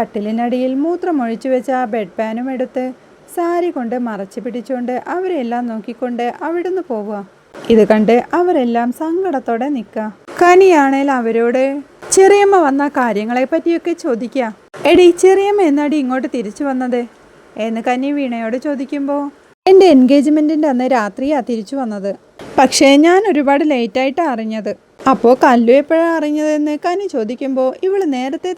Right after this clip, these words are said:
തന്നെ കണ്ടുപിടിച്ചു. ഇവളല്ലേ ഇപ്പോ ഡിറ്റക്റ്റീവ് എക്സ്" എന്നും പറഞ്ഞോണ്ട് വീണ പരിഭവത്തോടെ, "എടി, ഇവൾ എൻ്റെ അടുത്ത് അറിഞ്ഞിട്ടും പറഞ്ഞില്ല. അത് അമ്മാമ്മ പറയണ്ടെന്ന് പറഞ്ഞോണ്ടല്ലേ"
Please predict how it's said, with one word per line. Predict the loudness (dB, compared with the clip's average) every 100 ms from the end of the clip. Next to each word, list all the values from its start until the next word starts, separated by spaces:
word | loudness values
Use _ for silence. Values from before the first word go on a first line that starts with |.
| -6
തന്നെ | -6 -6
കണ്ടുപിടിച്ചു. | -6 -6 -8 -8 -10 -12 _ -4 4
ഇവളല്ലേ | 6 6 6 6 4
ഇപ്പോ | 2 0 0
ഡിറ്റക്റ്റീവ് | 0 -4 -8 -6 -4 -4
എക്സ്" | -6 -8 -6 -6 -10 _ -8 2
എന്നും | 6 6 6
പറഞ്ഞോണ്ട് | 4 2 0 0 0
വീണ | 0 -2 -4 -4
പരിഭവത്തോടെ, | -4 -2 -4 -4 -4 -2 -2
"എടി, | -2 -4 -4 -6 -8 _ _
ഇവൾ | -6 -2 -2
എൻ്റെ | -2 -4
അടുത്ത് | -4 -4 -6 -4
അറിഞ്ഞിട്ടും | -6 -4 -6 -6 -6
പറഞ്ഞില്ല. | -4 -4 -6 -6 -8 -12 _ -12 -8
അത് | -4
അമ്മാമ്മ | -2 -2 -2 -2 -4 -2
പറയണ്ടെന്ന് | -2 -2 -2 -2 -2 -2
പറഞ്ഞോണ്ടല്ലേ" | -4 -4 -6 -4 -6 -6 -10 -12